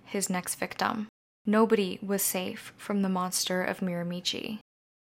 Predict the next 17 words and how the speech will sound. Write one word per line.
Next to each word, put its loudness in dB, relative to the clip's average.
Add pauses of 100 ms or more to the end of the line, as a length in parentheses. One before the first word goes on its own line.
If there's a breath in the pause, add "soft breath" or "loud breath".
(200)
The 6
current 2
mayor 2
of 0
Miramichi, 2
Adam 4
Lorden, 0
remembers 6
being 4
a 4
young 4
child 2
when 6
this 4
all 4
was 0
happening, 2